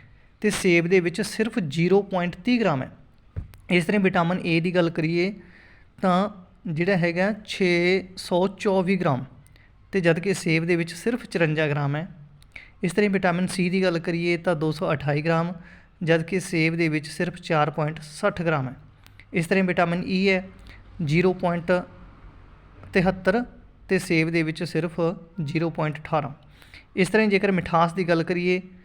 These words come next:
ਇੱਥੇ ਥੋੜ੍ਹਾ ਬਹੁਤ ਜਿਹੜਾ ਫਰਕ ਉਹ ਹੈਗਾ, ਸੇਬ ਮਿੱਠਾ ਹੋਣ ਕਰਕੇ ਸਿਰਫ ਇੱਥੇ ਹੈ ਕਿ ਜਿਹੜਾ ਮਿਠਾਸ ਹੈ ਉਹ ਅੱਠ ਪੁਆਇੰਟ ਨੱਬੇ ਹੈ, ਜਦ ਕਿ ਸੇਬ ਦਾ ਦਸ ਹੈ। ਇਸ ਤਰ੍ਹਾਂ ਕੈਲਸ਼ੀਅਮ ਦੀ ਜੇਕਰ ਗੱਲ ਕਰੀਏ, ਕੈਲਸ਼ੀਅਮ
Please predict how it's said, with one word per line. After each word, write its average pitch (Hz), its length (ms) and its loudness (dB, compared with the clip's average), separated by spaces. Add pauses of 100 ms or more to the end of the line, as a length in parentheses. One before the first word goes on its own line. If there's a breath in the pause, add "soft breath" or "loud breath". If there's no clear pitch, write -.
(340 loud breath)
ਇੱਥੇ 254 320 2
ਥੋੜ੍ਹਾ 233 220 2
ਬਹੁਤ 214 440 0
ਜਿਹੜਾ 185 200 2
ਫਰਕ 175 320 -2
ਉਹ 160 440 -2
ਹੈਗਾ, 165 400 0 (220)
ਸੇਬ 165 300 0
ਮਿੱਠਾ 156 640 -2 (220)
ਹੋਣ 156 140 0
ਕਰਕੇ 160 440 -2 (240 loud breath)
ਸਿਰਫ 185 240 -6
ਇੱਥੇ 165 360 0
ਹੈ 180 80 0 (580 loud breath)
ਕਿ 214 100 0
ਜਿਹੜਾ 202 180 6
ਮਿਠਾਸ 180 480 2
ਹੈ 202 80 4
ਉਹ 196 420 0 (120)
ਅੱਠ - 160 0
ਪੁਆਇੰਟ 185 300 -2
ਨੱਬੇ 151 320 0
ਹੈ, 185 80 2
ਜਦ 170 180 2
ਕਿ 180 200 -4
ਸੇਬ 160 300 -2
ਦਾ 165 340 -2 (540)
ਦਸ 156 280 4
ਹੈ। - 80 -12 (720 loud breath)
ਇਸ 185 100 0
ਤਰ੍ਹਾਂ 208 180 2
ਕੈਲਸ਼ੀਅਮ 196 420 2
ਦੀ 214 80 4
ਜੇਕਰ 180 260 0
ਗੱਲ 151 260 2
ਕਰੀਏ, 170 240 -2
ਕੈਲਸ਼ੀਅਮ 175 600 -2